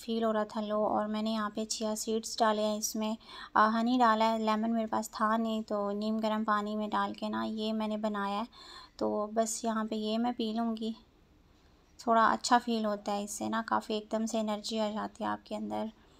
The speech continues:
और उसके बाद बच्चे भी बस फ्रेश होके आ गए थे बाहर, और यहाँ पे जो है वो मैं बच्चों के लिए breakfast बनाने वाली हूँ। कुछ heavy breakfast नहीं है, बहुत ही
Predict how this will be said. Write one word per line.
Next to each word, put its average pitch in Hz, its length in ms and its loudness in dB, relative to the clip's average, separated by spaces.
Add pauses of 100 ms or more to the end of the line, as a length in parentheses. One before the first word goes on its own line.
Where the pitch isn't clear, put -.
(320)
और 226 280 6
उसके 247 220 0
बाद 262 160 8
बच्चे 240 300 2
भी 262 80 6
बस 247 220 0
फ्रेश 226 280 2
होके 240 200 0
आ 220 160 6
गए 247 160 2
थे 254 160 0
बाहर, 226 360 2
और 226 100 2
यहाँ 220 260 -2
पे 226 180 -6
जो 226 80 -2
है 214 180 4
वो 214 100 -2
मैं 214 360 -4
बच्चों 214 260 -4
के 226 100 -8
लिए 226 100 -4
breakfast 233 420 -2
बनाने 240 380 0
वाली 226 240 2
हूँ। 226 100 -2
कुछ 262 360 -4
heavy 233 400 2
breakfast 226 560 -2
नहीं 226 160 -4
है, 220 140 -4
बहुत 226 320 0
ही 233 120 0